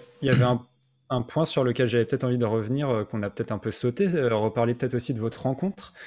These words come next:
Parce que là, on vous, on, vous nous expliquez aussi comment vous avez commencé à bosser sur cette expo.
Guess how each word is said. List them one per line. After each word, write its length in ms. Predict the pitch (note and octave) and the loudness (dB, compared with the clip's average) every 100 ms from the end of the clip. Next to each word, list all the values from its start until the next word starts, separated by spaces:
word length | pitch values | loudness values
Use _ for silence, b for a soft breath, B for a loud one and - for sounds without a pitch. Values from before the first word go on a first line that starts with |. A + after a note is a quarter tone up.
| B | B
Parce 100 | - | -10
que 80 | B2 | -2
là, 140 | C3 | 0
on 140 | B2 A2 | 0 -2
vous, 160 | A2 | -2
on, 320 | A2+ A2 G#2 - | -4 -4 -6 -6
vous 140 | G2+ | -4
nous 80 | G#2+ | -6
expliquez 340 | - A2 G2+ | -6 -8 -4
aussi 240 | A2+ - A#2 | -4 -4 -6
comment 400 | A2 G#2+ G#2+ G2+ | -4 -2 -4 -4
vous 180 | G2 | -4
avez 140 | G#2 G#2 | -4 -4
commencé 500 | - - A2 G#2+ A#2 | -8 -6 -4 -2 -2
à 60 | |
bosser 260 | G#2 G#2+ A#2 | -2 -4 -4
sur 160 | - - | -6 -8
cette 300 | - A2+ G#2+ | -6 -6 -4
expo. 360 | A2 - D#3 | -4 0 0